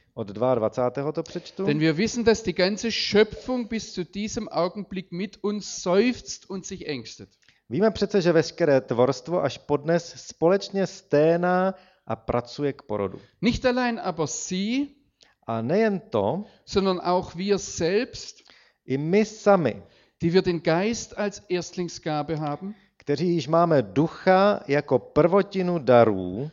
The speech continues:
Speaker 2: seufzen in uns selbst
Speaker 1: i my ve svém nitru sténáme,
Speaker 2: und sehnen uns
Speaker 1: očekávajíce, vyhlížejíce,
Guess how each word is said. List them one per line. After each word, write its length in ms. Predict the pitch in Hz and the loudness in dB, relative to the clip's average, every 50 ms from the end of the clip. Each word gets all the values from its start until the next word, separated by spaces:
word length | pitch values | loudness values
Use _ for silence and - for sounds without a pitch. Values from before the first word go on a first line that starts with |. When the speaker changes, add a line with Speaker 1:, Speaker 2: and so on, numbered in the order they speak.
| _ _ | _ _
Speaker 2:
seufzen 720 | - - - - - 196 208 233 269 269 - - - 240 | -16 -14 -8 -2 0 2 2 2 0 -2 -4 -8 -10 -8
in 160 | 233 202 196 202 | -6 -6 -4 -4
uns 180 | 208 202 - | -6 -6 -6
selbst 440 | - 180 175 202 233 - - - - _ _ _ _ _ _ - | -6 -6 -6 -6 -8 -10 -16 -20 -20 _ _ _ _ _ _ -4
Speaker 1:
i 120 | 123 123 | -2 0
my 260 | 120 123 131 151 196 | 0 2 4 4 6
ve 120 | 208 220 214 | 6 6 4
svém 340 | 214 - 196 208 196 180 170 | 4 4 4 4 4 4 2
nitru 320 | 170 160 - 147 131 117 | 0 0 0 0 0 0
sténáme, 1080 | - - - _ - 113 107 104 101 101 98 95 95 92 92 98 95 104 139 170 175 - _ | -2 -6 -6 _ 2 4 4 4 2 0 0 0 -2 -4 -4 -4 -4 -4 -6 -6 -8 -6 _
Speaker 2:
und 240 | - 196 190 180 - | 0 0 0 0 -4
sehnen 800 | - - - - - - 240 247 262 277 285 285 285 254 208 180 | -10 -14 -14 -14 -10 -8 -6 -4 -4 -2 0 0 0 0 -2 -2
uns 640 | 165 175 190 208 233 262 269 - - - - - _ _ _ | -4 -4 -4 -4 -6 -8 -10 -10 -14 -18 -20 -20 _ _ _
Speaker 1:
očekávajíce, 1080 | - - 165 165 - 240 220 220 - 175 156 151 143 127 120 110 110 107 - - 120 110 | -4 -2 -2 0 2 2 2 4 6 6 8 8 8 6 4 4 2 -2 -2 -2 0 0
vyhlížejíce, 1040 | 95 110 131 135 175 220 220 202 175 147 131 107 101 98 - - - 107 117 156 | 0 0 0 0 0 0 0 -2 -2 0 0 -2 -2 -4 -8 -10 -8 -8 -8 -8